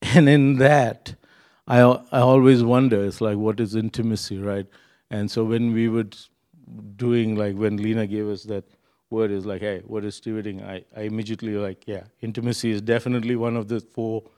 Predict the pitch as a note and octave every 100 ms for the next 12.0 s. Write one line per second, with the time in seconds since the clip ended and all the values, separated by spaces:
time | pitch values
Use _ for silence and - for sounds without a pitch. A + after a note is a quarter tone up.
0 | _ _ _ _ G2+ G#2 C3 D#3+ C3+ A#2
1 | - C#3+ C3+ A#2+ B2+ A2+ G#2+ - A2+ G#2+
2 | G#2+ G#2 G2+ F#2+ G2+ G2+ A2 F#2+ - -
3 | A2 G#2+ G#2+ G2+ G#2 G2+ G2+ - - _
4 | _ _ _ _ B2 A2 G2+ - _ _
5 | - C#3 D3 C#3+ B2 C3+ B2 C3+ B2 A#2
6 | A2 _ _ - - _ _ _ _ _
7 | _ _ _ _ _ _ _ - A2+ B2
8 | A#2+ - C#3 C3+ - A#2+ G2+ A2+ B2 G#2+
9 | - - G#2+ G#2 - - G2+ F#2 A#2+ B2
10 | - B2+ - A#2 G#2 F#2+ - - _ _
11 | _ _ _ A#2+ A#2 B2 A2+ G#2 - -